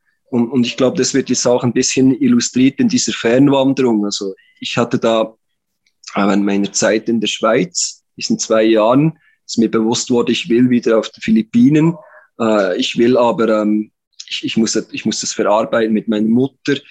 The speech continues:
Äh, ich will auch Fundraising betreiben. Das war ja schwierig wegen Corona. Und dann kam diese Sache mit dieser Fernwanderung.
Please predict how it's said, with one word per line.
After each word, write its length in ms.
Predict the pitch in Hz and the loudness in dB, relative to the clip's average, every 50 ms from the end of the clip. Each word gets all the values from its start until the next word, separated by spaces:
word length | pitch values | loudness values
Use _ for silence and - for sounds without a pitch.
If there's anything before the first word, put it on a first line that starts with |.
| - - _ _ _ - | -20 -20 _ _ _ -4
Äh, 300 | 110 110 107 107 110 113 | -2 -2 0 0 0 -2
ich 160 | 113 - - | -4 -4 -2
will 160 | 117 110 110 | -2 0 2
auch 260 | 107 107 110 110 - - - - _ _ _ _ _ _ _ _ _ _ _ _ _ _ - - - | 2 0 0 -2 -6 -12 -16 -18 _ _ _ _ _ _ _ _ _ _ _ _ _ _ -20 -16 -8
Fundraising 680 | - 120 117 120 135 135 143 135 139 135 - 143 139 | -4 0 0 2 2 2 2 2 0 0 0 -2 -2
betreiben. 600 | 131 135 131 - 143 135 131 127 131 - 123 123 110 | -4 -6 -6 -4 -2 0 0 0 0 0 -2 -2 -2
Das 180 | 110 - - | -2 -4 -4
war 100 | 107 107 107 | -4 -2 -2
ja 100 | 107 107 | -2 -2
schwierig 380 | - - 117 120 120 120 117 | -2 0 0 2 2 0 0
wegen 240 | 113 110 107 113 110 | 0 -2 -2 -2 -4
Corona. 500 | - 110 110 120 113 117 123 127 131 123 | -4 -2 -2 0 0 2 2 2 2 2
Und 200 | 120 113 104 - | 2 0 -2 -2
dann 120 | 110 110 - | -2 -4 -2
kam 180 | - 110 110 | -2 -4 -2
diese 220 | 110 110 - 107 104 | -2 -4 -4 -4 -4
Sache 380 | - 110 104 107 - - 117 | -2 0 0 0 -2 -2 -2
mit 140 | 113 104 - | -2 -2 -2
dieser 200 | 110 - - - | -6 -8 -8 -8
Fernwanderung. 840 | - - 110 113 120 135 139 135 131 139 147 - 139 135 135 131 131 | -4 -2 0 2 4 4 4 2 2 0 0 -2 0 0 0 -2 -4